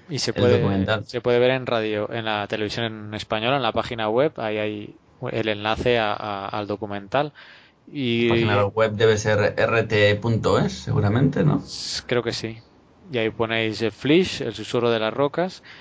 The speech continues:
Speaker 1: y esto dio pie a que posteriormente entrevistáramos a, al presentador y, y guionista en parte, que era Asier Hilario, que
Speaker 2: Ujú.
Speaker 1: lo entrevistamos en uno de nuestros especiales. Así que,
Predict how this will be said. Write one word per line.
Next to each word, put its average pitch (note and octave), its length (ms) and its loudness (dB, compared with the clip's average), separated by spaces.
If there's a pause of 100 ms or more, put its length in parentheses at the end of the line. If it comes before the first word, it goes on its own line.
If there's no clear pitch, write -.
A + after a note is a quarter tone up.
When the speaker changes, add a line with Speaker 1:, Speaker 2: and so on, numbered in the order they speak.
(240)
Speaker 1:
y B2+ 140 0
esto C3+ 220 4
dio D3 180 6
pie D3+ 240 4
a D3+ 40 4
que C3+ 180 -4
posteriormente C3 840 0
entrevistáramos C3 760 0
a, G#2 840 0
al G2+ 100 -8
presentador A2+ 760 0
y, G#2+ 540 -6 (640)
y G2+ 380 -6
guionista A2 840 0
en G#2 120 -10
parte, E3 400 0
que C3 80 -4
era A2 320 0
Asier A2+ 400 -2 (160)
Hilario, A2+ 480 -2 (720)
que C3 160 8
Speaker 2:
Ujú. - 80 4 (140)
Speaker 1:
lo A2 60 -8
entrevistamos A2+ 520 -2
en A2+ 100 -2
uno A2 200 -6
de G#2+ 100 0
nuestros G2+ 360 -6
especiales. A2+ 800 -4
Así G2+ 200 -14
que, F#2+ 500 -4